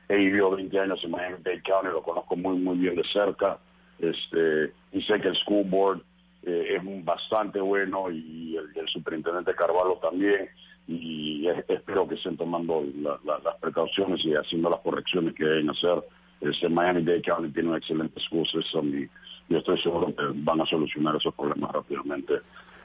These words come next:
Pero regresando al otro tema, este, me parece que está totalmente equivocado, ¿por qué no? Este, Estados Unidos es un país soberano, no es, no es este,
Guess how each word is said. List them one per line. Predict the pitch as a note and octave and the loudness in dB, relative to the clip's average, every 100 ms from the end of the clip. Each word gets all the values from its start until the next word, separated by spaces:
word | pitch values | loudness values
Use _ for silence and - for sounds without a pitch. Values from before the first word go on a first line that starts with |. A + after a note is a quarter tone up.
| - | -2
Pero | A#2+ A2 G#2+ G#2+ | 2 4 6 4
regresando | A#2 C3+ C3+ F#3 F#3+ | 2 0 0 0 0
al | E3+ | 0
otro | D#3+ D#3+ | 0 -4
tema, | - D#3+ D#3 B2+ | -2 -2 0 -2
este, | - - C3 | -4 -6 -8
me | B2+ | -6
parece | C#3+ D3+ | -8 -4
que | C3+ | -4
está | C#3 | -6
totalmente | C3 B2 C3 B2 | -8 -10 -10 -8
equivocado, | G#2 G#2 G2+ G#3 G2 | -8 -8 -8 -8 -8
¿por | G2+ | -8
qué | G2+ | -4
no? | G3 - - _ _ - | -4 -6 -10 _ _ -8
Este, | A2 - A2+ | -6 -4 -8
Estados | G#2 C#3 A#2 | -2 0 0
Unidos | B2+ C3 | 0 0
es | A#2+ | 0
un | B2 | -2
país | A#2+ B2 | -2 -2
soberano, | C3 A2 G#2+ C3 A#2+ | -2 2 2 2 0
no | G2 | -4
es, | - | -6
no | G2 A2 | -6 -4
es | - | -4
este, | G#2+ - F#2+ E2 | -6 0 0 0